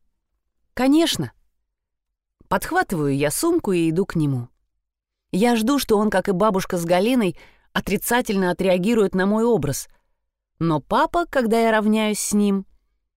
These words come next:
молча касается ладонью моих лопаток и неожиданно для меня и как-то естественно, словно сам не осознает, что делает, целует меня в волосы.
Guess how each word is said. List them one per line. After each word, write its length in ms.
молча 380
касается 520
ладонью 460
моих 320
лопаток 520
и 80
неожиданно 680
для 220
меня 320
и 100
как-то 300
естественно, 880
словно 400
сам 360
не 80
осознает, 560
что 220
делает, 460
целует 500
меня 260
в 60
волосы. 640